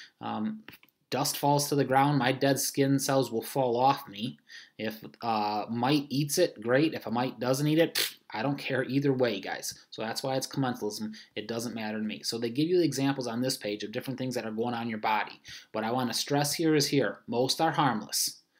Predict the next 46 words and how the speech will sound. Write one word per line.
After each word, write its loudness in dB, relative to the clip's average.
but 2
there -4
definitely -4
can -2
be -2
ones -2
that -2
are -4
harmful. -6
It's -18
pretty -2
much 2
true 6
of 4
everything. -2
So -6
you -4
got 2
an 0
example 2
of -2
the -6
different -2
relationships 0
that -2
are -4
going -2
out -4
there, -2
on 0
there, 0
guys, 0
and -6
you're -6
trying -2
to -2
keep -4
parasitism, 0
mutualism, 4
and -6
commensalism 2
are 0
all 4
examples 2
of -4
symbiosis. 2